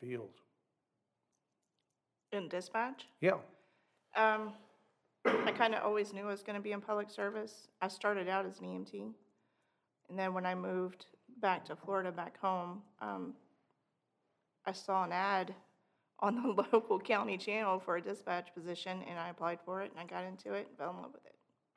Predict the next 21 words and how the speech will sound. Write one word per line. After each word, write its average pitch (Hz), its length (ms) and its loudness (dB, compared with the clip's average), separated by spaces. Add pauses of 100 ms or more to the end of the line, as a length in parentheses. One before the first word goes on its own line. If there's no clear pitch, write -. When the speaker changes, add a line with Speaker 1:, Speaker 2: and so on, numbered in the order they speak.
(160)
Speaker 1:
Wow, 123 200 0
that's 135 160 0
great. 123 320 4 (680)
So - 140 2
how 143 220 4
many 190 200 4
years 160 380 4
did - 240 -16
you 120 60 -14
do 131 260 0
as 117 140 -2
a 113 40 -6
dispatcher? 104 680 -4 (880)
Speaker 2:
It 208 100 0
was 180 180 -2
sixteen 202 440 -4
years, 180 340 -8 (220)
not 180 200 -4
quite 156 140 -4
Speaker 1:
Sixteen. - 180 -8
Speaker 2:
seventeen. 175 360 -14